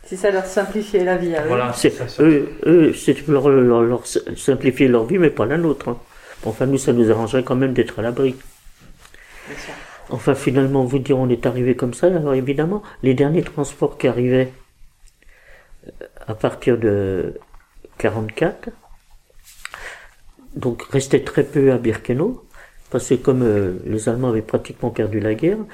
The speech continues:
Speaker 3: euh, tous les Allemands disponibles avaient été mobilisés, et dans les usines d'armement, il leur fallait de la main-d'œuvre.
Speaker 1: Mhm.
Speaker 3: Donc, les, les nouveaux, les, les transports qui arrivaient, euh,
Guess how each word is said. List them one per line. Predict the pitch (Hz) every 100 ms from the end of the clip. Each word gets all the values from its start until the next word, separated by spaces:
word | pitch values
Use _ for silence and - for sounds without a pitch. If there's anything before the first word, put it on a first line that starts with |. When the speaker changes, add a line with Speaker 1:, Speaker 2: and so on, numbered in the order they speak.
| - - 113
Speaker 3:
euh, | -
tous | 165
les | 135 120
Allemands | 131 131
disponibles | 131 127 - 123 127 123
avaient | 104 107
été | 120
mobilisés, | 113 104 107 110 107 170 233 - - -
et |
dans | 123 123
les | 123 127
usines | 120 135 123
d'armement, | 113 113 113 113 113 147
il | 214
leur | 131 -
fallait | 117 110
de | 110
la | 104
main-d'œuvre. | 135 180 175 127 - -
Speaker 1:
Mhm. | 175 - 180
Speaker 3:
Donc, | 180 131 131
les, | 143 -
les | 123 143
nouveaux, | 185 156
les, | 139 135 -
les | - 139
transports | - 156 147 170 -
qui | 139
arrivaient, | 123 135 143 135
euh, | 117 107